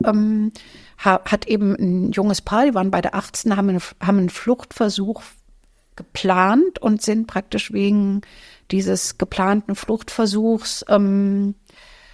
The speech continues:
äh, dann verhaftet worden. Sie ist in dieses berüchtigte Frauengefängnis nach Roneck gekommen und er, weiß ich jetzt nicht, wo er war, aber, und natürlich wurde das dann in dem, in, in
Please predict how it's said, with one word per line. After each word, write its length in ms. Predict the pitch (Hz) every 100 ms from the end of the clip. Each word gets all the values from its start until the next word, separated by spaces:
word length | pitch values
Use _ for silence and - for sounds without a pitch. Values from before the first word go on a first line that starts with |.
| - _ _
äh, 340 | 185 180 175 - - - - - - -
dann 200 | - 190
verhaftet 560 | 202 196 185 156 - 240
worden. 240 | 202 233
Sie 200 | 226 220
ist 140 | 214 -
in 100 | 202
dieses 240 | 196 185
berüchtigte 800 | - 185 196 - 214 - 202 190
Frauengefängnis 840 | 180 - - 208 208 208 196 202 -
nach 160 | 190
Roneck 360 | 156 196 240 269
gekommen 480 | 277 - - 262 269
und 240 | - 190
er, 360 | - 185 202 196
weiß 340 | 220 214 180 -
ich 80 | 269
jetzt 220 | 247 -
nicht, 220 | 247 -
wo 100 | 240
er 220 | - 233
war, 180 | 254 247
aber, 240 | - 190 190 - - - - _ -
und 120 | 220
natürlich 440 | 202 - 294 349
wurde 200 | 233 233
das 240 | 185 170 -
dann 200 | 165 170
in 200 | 202 202
dem, 300 | 196 196 - _ _ _ _ _ _
in, 140 | 196 196 _ _ -
in 220 | 190